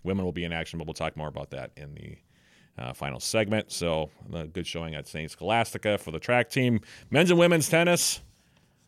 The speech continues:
Both teams open up their season with a nine nothing shutout on the men's side of Martin Luther and a seven to two win over the Knights of Martin Luther in their season opener at Lydia Thiering Fieldhouse last Sunday.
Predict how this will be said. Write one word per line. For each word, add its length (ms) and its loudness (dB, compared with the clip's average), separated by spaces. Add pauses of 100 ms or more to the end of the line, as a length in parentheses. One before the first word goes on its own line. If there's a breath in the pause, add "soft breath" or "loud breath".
(160)
Both 160 -2
teams 180 0
open 160 0
up 100 -2
their 80 -2
season 340 2
with 180 2
a 440 8
nine 260 6
nothing 240 6
shutout 280 8
on 60 6
the 60 6
men's 220 6
side 180 6
of 60 2
Martin 240 4
Luther 340 6
and 120 2
a 100 4
seven 200 2
to 60 2
two 140 2
win 120 4
over 200 4
the 380 0
Knights 340 0
of 200 0
Martin 260 2
Luther 380 2
in 180 0
their 120 0
season 260 -2
opener 240 -2
at 100 -4
Lydia 260 0
Thiering 300 -2
Fieldhouse 440 -2
last 340 2
Sunday. 440 2